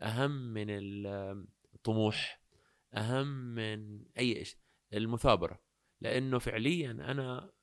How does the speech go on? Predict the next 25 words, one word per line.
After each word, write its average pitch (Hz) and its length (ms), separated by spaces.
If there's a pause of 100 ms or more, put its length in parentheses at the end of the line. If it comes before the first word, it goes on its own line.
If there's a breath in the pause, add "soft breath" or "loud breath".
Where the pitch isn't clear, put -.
يعني 101 340 (440 soft breath)
مش، - 300 (320)
يعني 104 180
ما 143 220
مر 151 180
علي 117 460
يوم 117 280
واحد 107 500 (280)
قررت 117 460
فيه 113 320
إنه 104 540 (840)
رح 101 160
أنسحب 113 440 (280)
وما 104 200
أكمل. 104 400 (680)
كل 208 220
يوم 190 240
كنت 185 220
مقتنع 170 500
إنه 151 340 (340 soft breath)
اليوم 160 340
هو 165 220
اليوم 143 400
اللي 123 240
رح 117 200